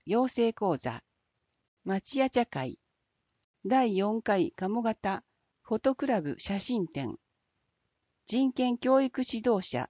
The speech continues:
養成講座受講生募集。金光町文化協会金光町茶道連盟金光町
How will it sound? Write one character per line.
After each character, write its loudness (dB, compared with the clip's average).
養 2
成 0
講 -4
座 -2
受 -4
講 0
生 -2
募 -4
集。 -2
金 2
光 4
町 2
文 -2
化 0
協 0
会 -4
金 2
光 4
町 2
茶 -4
道 4
連 0
盟 -4
金 0
光 0
町 0